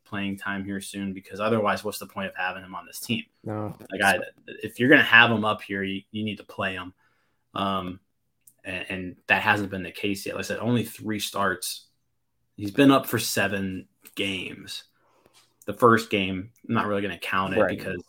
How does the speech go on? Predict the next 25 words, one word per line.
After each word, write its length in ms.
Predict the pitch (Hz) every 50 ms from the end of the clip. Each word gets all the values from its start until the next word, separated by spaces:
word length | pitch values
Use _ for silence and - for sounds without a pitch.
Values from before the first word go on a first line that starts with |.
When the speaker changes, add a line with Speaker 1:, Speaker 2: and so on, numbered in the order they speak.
| _ _ -
Speaker 1:
he 140 | 104 107 101
showed 260 | 98 - 98 92 90
up, 140 | 90 85 -
like, 180 | 90 92 -
right 140 | - 92 90
at 120 | 85 82 -
game 240 | - 95 92 92
time. 260 | 92 - - - 98 92
But 220 | - 101 - - _ - - - - - - -
out 100 | 120 131
of 80 | 127 120
a 40 | -
possible 400 | 156 151 165 160 - 160 151 139
six 300 | - - 156 143 - -
games 280 | - 135 135 131 120
he 80 | - 127
could 140 | 117 135 127
have 100 | 113 -
started, 360 | - - 120 120 117 110 101
he's, 280 | 113 113 110 - - -
he 140 | - 113 110
started 440 | 98 - - 117 113 104 92 - -
three 240 | - 92 92 85 78
of 100 | - -
them. 80 | -